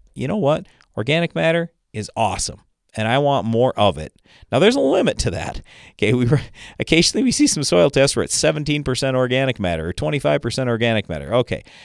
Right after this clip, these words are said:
now you're, you're talking peat soil or something like that, most likely, and you're, you're gonna tie up nutrients, you're gonna tie up herbicides. Uh, so for me personally,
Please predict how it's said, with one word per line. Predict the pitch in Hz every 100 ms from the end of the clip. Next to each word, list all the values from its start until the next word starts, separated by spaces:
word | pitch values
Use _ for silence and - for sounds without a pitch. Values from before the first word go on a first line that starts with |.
| - - -
now | 110 123 139 147 143 147 -
you're, | 123 117
you're | - 117
talking | 110 120 113 110 95 - _ -
peat | 127 120
soil | - 113 104 104 101
or | 95
something | 113 107 101
like | 98 92
that, | 95 92 90
most | 98 95
likely, | 95 92 87 87 87 -
and | 101 95 92 90 - - - _
you're, | - 50 117 110
you're | 98 107 117
gonna | 110
tie | - - 113 107 98
up | 95 _
nutrients, | 117 120 - 110 104 -
you're |
gonna | 98 92
tie | - 110 107 98
up | 92 - _ -
herbicides. | - 127 104 - 98 98 95 - - 110
Uh, | - 110 110 -
so | 113 - 104 95 - - _
for | -
me | 151 156 160 160
personally, | 147 143 - 135 135